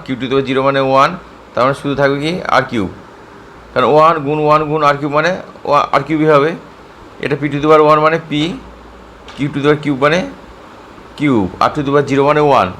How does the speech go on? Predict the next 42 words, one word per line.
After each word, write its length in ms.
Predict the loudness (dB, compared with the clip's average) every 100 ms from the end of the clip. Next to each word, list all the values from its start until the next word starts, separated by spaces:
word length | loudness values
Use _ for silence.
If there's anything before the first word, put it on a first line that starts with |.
| -14 -4
তাহলে 160 | -2 2
এটাও 140 | 2
তাই, 200 | 2 0
ওয়ান 240 | 2 0
গুণ 200 | 0 -4
করলে 360 | -2 2 2 0
এটাই 300 | -2 -2 2
হবে। 300 | 2 0 -2 -8 -20 -20 -20 -20 -20 -20 -20 -20 -4
আর 540 | 2 4 4 0 -10 -10
এখানে 240 | -8 -10
কি 120 | -4
হবে? 240 | -4 -4 -6 -10 -18 -20 -20 -10
পি 360 | -4 -2 -2 -4 -12 -20 -20 -20 -20 -20 -20 -18 -10
to 40 |
the 80 | -4
power 160 | 0 0 -2
three 260 | -6 -4 -4 -8 -18 -20 -20 -20 -20 -14 -4
আর 80 | -4
কিউ 100 | -4
to 60 | -4
the 100 | 0
power 260 | 0 2 0
one 60 |
মানে 180 | 0 -4 -2
কিউ, 260 | 0 0 -2 -14 -20 -12
আর 200 | 0 0
r 60 | 0
to 60 | -2
the 80 |
power 140 | -4 -2
zero 160 | -2 -2
মানে 160 | 0
ওয়ান, 240 | 2 0 0 -6 -6
ওয়ান 220 | -4 -4
গুণ 140 | -6
করলে 320 | -2 -2 -2 -2
এটাই 220 | -2 0
হবে। 180 | -2 -4 -12 -20 -20 -20 -18 -6
তাহলে 200 | 0 0
এটাই 200 | 2 2
হলো 180 | 2 2
তোমাদের 340 | 0 2 0